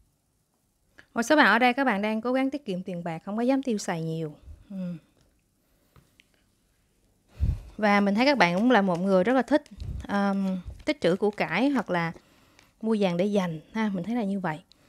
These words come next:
Ở đây mình thấy có thể là bạn đang, gọi là, thắp sáng một ước mơ gì đó rồi và các bạn đang cố gắng quyết tâm cho cái niềm đam mê của mình. Có thể là bạn rất là tỏa sáng và cũng có nhiều người,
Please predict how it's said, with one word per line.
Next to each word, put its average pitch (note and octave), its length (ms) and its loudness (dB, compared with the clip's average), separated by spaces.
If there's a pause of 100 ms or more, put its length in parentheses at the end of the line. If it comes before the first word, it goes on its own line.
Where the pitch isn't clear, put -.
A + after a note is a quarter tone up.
(340)
Ở A3 120 -6
đây A3+ 140 2
mình G3 140 0
thấy A#3 140 0
có C#4 60 2
thể G#3+ 140 0
là G3 100 2
bạn E3 260 -2
đang, G#3 200 2
gọi E3 120 0
là, E3 120 -2
thắp - 180 -6
sáng B3+ 220 0
một C4+ 120 2
ước B3 180 -2
mơ A3 140 2
gì F#3 160 0
đó F3 180 0
rồi E3 280 0
và E3 80 -4
các A3 120 -6
bạn E3 320 -4
đang G3+ 340 0
cố A3 140 -4
gắng A#3 220 0
quyết C#4 160 -2
tâm G3+ 200 -2
cho G3+ 100 -4
cái B3 140 -4
niềm F3+ 160 -2
đam G3 200 -2
mê G3+ 140 0
của F3 160 -8
mình. F#3+ 240 -2 (520)
Có C4+ 80 -6
thể A#3+ 120 2
là G#3+ 80 6
bạn E3+ 200 -2
rất A#3 80 0
là B3+ 80 2
tỏa E3+ 200 -4
sáng A#3 340 -2
và C#4 100 2
cũng F3 240 -8
có A#3+ 100 -2
nhiều B3 200 2
người, E3+ 300 0